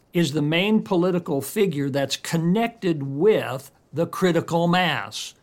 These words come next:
the change that needs to come to pass. He said that the political landscape is changing, and God has placed an anointing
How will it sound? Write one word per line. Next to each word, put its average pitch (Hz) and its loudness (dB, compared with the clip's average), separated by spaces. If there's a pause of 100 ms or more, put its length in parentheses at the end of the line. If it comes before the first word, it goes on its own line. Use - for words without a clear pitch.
(160)
the 151 -2
change 196 0
that 151 -2
needs 151 0
to 147 -8
come 143 -6
to 151 -4
pass. 180 -8 (500)
He 247 2
said 113 -2 (120)
that 160 -8
the 131 -6
political 175 0
landscape 160 -2
is 131 -4
changing, 185 -2 (440)
and 139 -4
God 190 2
has 170 -2
placed 170 0
an 147 -2
anointing 151 -2